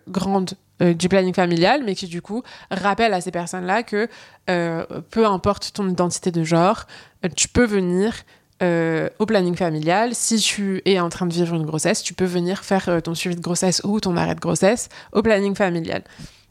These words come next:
Par ailleurs, les hommes cis et les personnes qui ont des testicules sont aussi les bienvenus au planning familial, puisque, en fait, elles, elles, elles peuvent aussi, euh,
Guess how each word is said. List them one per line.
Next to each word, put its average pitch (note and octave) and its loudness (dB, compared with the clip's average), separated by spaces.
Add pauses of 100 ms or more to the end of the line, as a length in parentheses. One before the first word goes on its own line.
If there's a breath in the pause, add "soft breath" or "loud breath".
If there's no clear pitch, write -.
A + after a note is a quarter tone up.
Par F3+ 0
ailleurs, F3 4
les F3 0
hommes E3 2
cis - -6
et D#3+ 4
les D#3 0
personnes E3+ -2
qui - -4
ont E2+ -2
des - -6 (260)
testicules F#3 0
sont - -4
aussi A3 4
les F3 4
bienvenus E3+ 2
au - 2
planning D#3+ 0
familial, E3+ 2
puisque, - -4
en E3 4
fait, G#3 2
elles, E3 4
elles, E3 -2 (140)
elles E3 2
peuvent E3+ 0
aussi, G#3+ 2
euh, E3 4